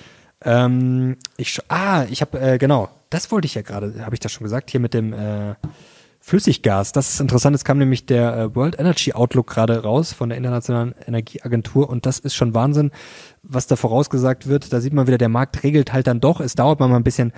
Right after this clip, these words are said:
länger und zwar bis zwanzig dreißig soll die Kapazität für Erdgasverflüssigung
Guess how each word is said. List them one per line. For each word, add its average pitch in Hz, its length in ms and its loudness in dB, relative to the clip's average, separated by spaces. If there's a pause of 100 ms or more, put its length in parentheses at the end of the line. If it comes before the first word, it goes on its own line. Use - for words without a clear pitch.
(240)
länger 135 300 0
und 131 120 -4
zwar 127 120 0
bis 127 200 0
zwanzig 131 280 0
dreißig 143 380 -2
soll 135 100 -2
die 127 80 -2
Kapazität 131 540 -2
für - 100 -6
Erdgasverflüssigung 135 1700 0